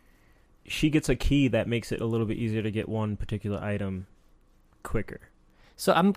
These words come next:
Speaker 2: I'm curious, if, is it different than, 'cause I, I don't know the comparison. Like, I should have played
Speaker 1: So, so the only
Speaker 2: Actually, no, I did.
Speaker 1: differences are the bosses, the mid
Speaker 2: Yeah.
Speaker 1: bosses, and the final bosses. So, like,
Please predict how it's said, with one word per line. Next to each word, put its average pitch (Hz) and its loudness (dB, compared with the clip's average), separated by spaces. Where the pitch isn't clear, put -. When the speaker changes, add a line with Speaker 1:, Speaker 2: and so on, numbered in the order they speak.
Speaker 2:
I'm 185 6
curious, 269 4
if, 190 6
is 151 4
it 143 4
different 185 4
than, 175 4
'cause - -4
I, 156 6
I 156 6
don't 180 6
know 151 6
the 135 4
comparison. 123 2
Like, 120 0
I 113 2
should 139 2
have 131 2
played 123 2
Speaker 1:
So, 110 -6
so 151 6
the 135 4
only 180 4
Speaker 2:
Actually, 151 2
no, 170 6
I 151 8
did. 143 8
Speaker 1:
differences 143 4
are 120 2
the 110 0
bosses, 123 0
the 127 0
mid 117 2
Speaker 2:
Yeah. 98 0
Speaker 1:
bosses, 117 0
and 113 -4
the 104 -4
final 104 -6
bosses. - -14
So, 131 2
like, 117 2